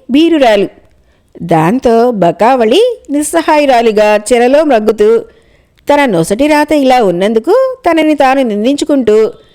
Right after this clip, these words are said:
చెరసాలలో కాలం గడపసాగింది. విజయునికి స్పృహ వచ్చి కళ్ళు తెరిసి చూసి చుట్టూ పరికరించాడు. తను ఒక దిగుడు బావిలో చెట్ల కొమ్మల మధ్య ఇరుక్కొని సురక్షితంగా ఉన్న సంగతి గ్రహించాడు.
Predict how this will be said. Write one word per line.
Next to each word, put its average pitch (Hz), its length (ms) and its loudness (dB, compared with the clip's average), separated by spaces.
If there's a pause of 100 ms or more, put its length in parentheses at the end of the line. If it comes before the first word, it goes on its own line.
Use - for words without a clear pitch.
(340)
చెరసాలలో 294 600 2
కాలం 302 460 0
గడపసాగింది. 247 760 0 (1000)
విజయునికి 220 760 0
స్పృహ 208 380 -2
వచ్చి 320 440 0 (100)
కళ్ళు 311 180 2
తెరిసి 302 480 -2
చూసి 240 400 0 (180)
చుట్టూ 359 280 -2
పరికరించాడు. 262 680 0 (680)
తను 285 160 2
ఒక 226 400 2
దిగుడు 196 400 0
బావిలో 277 640 0 (420)
చెట్ల 254 240 -2
కొమ్మల 311 360 0
మధ్య 269 320 0
ఇరుక్కొని 233 640 -2 (440)
సురక్షితంగా 277 760 0
ఉన్న 285 180 0
సంగతి 254 360 -4
గ్రహించాడు. 262 600 0